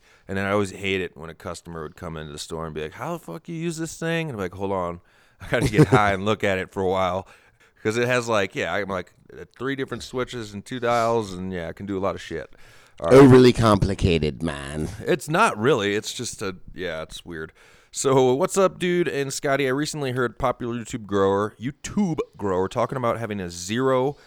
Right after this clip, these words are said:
Speaker 1: temperature difference between day and night in his flower room. He said he was running cl-, as close to eighty with both lights on and off, than the, and then the closer you get to that zero difference, the better. He's in a sealed C O two environment. I've never heard of this before.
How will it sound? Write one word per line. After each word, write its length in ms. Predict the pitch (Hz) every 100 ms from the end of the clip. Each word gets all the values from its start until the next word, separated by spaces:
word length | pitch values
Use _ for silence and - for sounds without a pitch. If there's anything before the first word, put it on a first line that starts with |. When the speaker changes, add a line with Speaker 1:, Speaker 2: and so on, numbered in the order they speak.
| _ _ -
Speaker 1:
temperature 420 | - 143 147 113
difference 480 | 98 95 92 92 -
between 340 | 87 - 98
day 220 | 85 98
and 100 | 104
night 200 | 98 90
in 80 | 76
his 120 | 85
flower 340 | - 98 101 76
room. 180 | 67 - _
He 120 | -
said 220 | 110 127
he 40 | 117
was 160 | 101
running 380 | 98 101 101 85 -
cl-, 240 | - 95
as 80 | 87
close 260 | - - -
to 160 | -
eighty 220 | 107 104 90
with 240 | 87 -
both 320 | 95 101 113 - _ _ -
lights 340 | 101 107 -
on 260 | 85 101 107
and 120 | 98
off, 320 | 90 85 -
than 260 | 90 85 - _ -
the, 140 | 78 - -
and 160 | 101 98
then 80 | 95
the 80 | 87
closer 320 | 123 113 110
you 80 | 101
get 140 | 98
to 80 | 101
that 200 | 92 85
zero 240 | 101 110
difference, 480 | 101 110 - 90 -
the 120 | -
better. 480 | - - 147 87 - _ - _
He's 180 | - 113
in 80 | 107
a 60 | 95
sealed 360 | - 113 107
C 160 | 95 107
O 60 | 95
two 200 | - 113
environment. 460 | 98 87 69 71 - _ -
I've 140 | 90
never 240 | 107 123 127
heard 160 | 131
of 40 | 123
this 120 | 92
before. 480 | - - 65 57